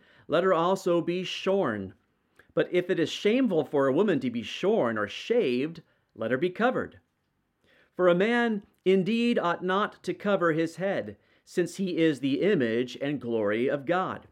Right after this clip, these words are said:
But a woman is the glory of man. For a man is not from woman, but woman from man.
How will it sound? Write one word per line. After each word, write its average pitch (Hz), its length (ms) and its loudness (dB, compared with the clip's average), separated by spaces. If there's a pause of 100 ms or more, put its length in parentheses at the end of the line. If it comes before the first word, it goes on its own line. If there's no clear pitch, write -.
(720)
But 139 240 6
a 143 60 2
woman 151 600 4
is 143 300 0
the 143 80 0
glory 135 360 4
of 135 140 2
man. 131 440 -2 (680)
For 156 140 6
a 156 40 4
man 185 280 4
is 160 160 -2
not 190 360 0 (120)
from 113 340 -2
woman, 120 440 -4
but 127 280 -2
woman 120 320 -2
from 120 320 -4
man. 160 380 -4